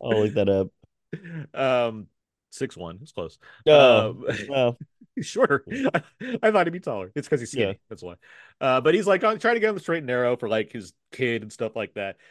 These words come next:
Speaker 2: But he's being pulled back into crime,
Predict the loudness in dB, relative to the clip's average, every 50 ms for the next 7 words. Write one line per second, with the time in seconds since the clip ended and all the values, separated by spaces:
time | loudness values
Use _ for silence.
0 | _ _ _ _ _ -4 -2 -2 -2 -2 -4 -8 -8 -8 -8 -4 -4 -4 -4 -6
1 | -6 -4 -2 -2 -2 -2 0 2 2 2 0 -2 -6 -8 -8 -8 -4 0 0 2
2 | 2 0 -2 -4 -6 -8 -10